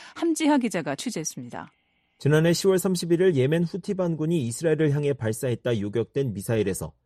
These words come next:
Speaker 2: 한글 표기가 발견됐습니다. 비오에이가 사 일 외교 소식통을 통해 입수한 사진에는 미사일 엔진 덮개로 추정되는 철제 물체 위에 손으로 적은 듯한 일공이오 나라는 글씨가 선명합니다. 외형상 유성펜으로 적은 것으로 추정됩니다.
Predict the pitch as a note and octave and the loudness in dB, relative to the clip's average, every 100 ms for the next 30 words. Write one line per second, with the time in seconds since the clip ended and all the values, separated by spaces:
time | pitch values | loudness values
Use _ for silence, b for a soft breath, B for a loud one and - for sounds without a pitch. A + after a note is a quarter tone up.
0 | _ - F#3+ F#3+ F#3 - F#3 E3+ D#3+ D3+ | _ -8 -2 2 0 0 -4 -2 -2 0
1 | A#2+ G#2 F#2+ E2+ E2+ E2 D2+ - _ _ | 0 0 -2 -6 -8 -8 -8 -12 _ _
2 | _ _ _ C#3+ C#3+ C3+ D#3 A#2+ B2+ D3 | _ _ _ 2 2 2 -2 0 0 0
3 | F#2+ G#2 D#3 D#3+ F3+ - - D3+ D3+ C3 | 0 -2 -2 -2 -4 -6 -6 -2 -2 -4
4 | C#3+ C#3 - - B2 D3 B2+ G#2+ G#2 G#2+ | -4 -2 -4 -4 -4 -2 -4 -4 -4 -2
5 | F2+ - _ _ _ - A#2+ D3 E3+ G#2+ | -4 -8 _ _ _ -10 0 2 2 2
6 | A2 C3 F3 D#3 G2+ - D#3 E3 E3+ - | -2 -2 -2 -4 -8 -6 -4 -4 -4 -6
7 | D3 B2+ C#3 E3+ - F3+ E3+ - E3+ A2+ | -2 -2 -2 -4 -4 -6 -6 -2 -2 0
8 | A#2+ C3 C#3+ A#2 G#2 E2+ - _ _ _ | -4 -2 -2 -2 -2 -4 -6 _ _ _
9 | - F#3 F#3+ F3+ B2+ B2+ C3+ A2+ - C3+ | -8 -2 0 2 0 0 -2 -4 -2 -2
10 | C#3 - D#3+ E3+ E3+ D#3 A#2+ C#3 G2+ F2 | -2 -4 -4 -2 -2 -2 0 0 -2 -6
11 | F2 A#2 D3 D3+ B2+ G2 - G#2 C#3+ - | -4 -4 -2 -4 -4 -8 -8 -6 -4 -2
12 | F3 C#3 F#2 F2 E2+ - _ _ _ _ | -2 -2 -2 -4 -6 -8 _ _ _ _
13 | _ _ _ _ - A#2+ D#3+ E3+ F3+ E3+ | _ _ _ _ 0 2 2 0 -2 -2
14 | G2+ D3+ D#3+ E3 E3 C#3+ D3 D3 A#2 C3+ | -4 -4 -2 -2 -4 -2 -4 -4 -4 -4
15 | B2+ G#2+ G2+ - - - F#2 D#2+ E2 E2 | -2 -4 -4 -6 -6 -8 -6 -4 -4 -6
16 | - | -8